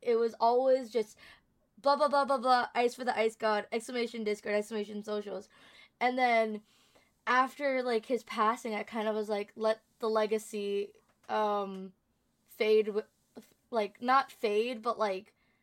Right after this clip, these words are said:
let's go on to the next chapter with this." And, like, it, <laughs> it, that just reminded me of it, 'cause, like, oh my god, it's been, like, a year since I've had that title.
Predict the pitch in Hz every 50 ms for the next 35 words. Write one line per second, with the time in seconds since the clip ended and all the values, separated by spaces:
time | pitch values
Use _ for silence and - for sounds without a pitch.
0 | _ _ _ _ _ _ _ _ _ - 226 233 226 226 - - - - 247 240
1 | 233 240 240 233 254 233 226 220 214 202 208 - - - - - 226 190 190 196
2 | 196 _ - 220 220 214 214 226 226 _ _ _ _ _ _ _ _ _ _ _
3 | _ _ _ _ - 208 220 226 226 220 - 247 240 247 262 254 - - - 233
4 | 214 208 208 214 208 208 - - _ _ - 226 226 233 226 _ _ _ _ -
5 | 247 - - - - - _ - 220 220 214 226 226 226 214 254 240 - 247 226
6 | 214 202 208 214 220 233 214 196 190 185 196 - - - 214 196 196 196 220 _
7 | _ _ _ _ _ _ _ _ _ _ - 233 254 254 247 220 202 196 - -
8 | 226 226 240 233 220 220 220 254 247 240 220 202 - - _ _ _ _ _ _
9 | - 202 190 190 202 214 220 233 240 233 220 - 214 214 202 208 202 196 220 214
10 | 208 - 202 190 196 - - 208 208 214 214 196 190 190